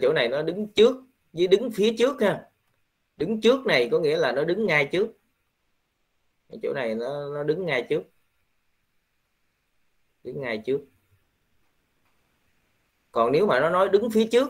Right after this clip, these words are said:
thì có thể có phía trước nhiều vị trí. Đấy. Thì, ờ, và học sinh đứng sau cùng là nam. Tức là vị trí số năm này nè,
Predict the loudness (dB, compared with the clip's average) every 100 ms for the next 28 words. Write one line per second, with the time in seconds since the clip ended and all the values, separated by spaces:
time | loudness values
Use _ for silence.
0 | 0 2 4 4 4 4 0 0 -2 -4
1 | -4 -2 0 2 4 4 6 4 4 -8
2 | -20 _ _ _ _ _ _ _ -20 _
3 | _ _ _ _ -18 -18 _ _ _ -10
4 | -10 -10 _ -20 -20 -20 _ -6 0 4
5 | 4 4 0 0 -4 -8 -14 _ _ _
6 | -2 2 4 2 -2 0 0 -2 -2 -2
7 | 0 0 0 -2 -2 -4 -8 _ _ _
8 | _ _ -8 0 0 0 0 0 0 2
9 | 4 2 0 -4 -6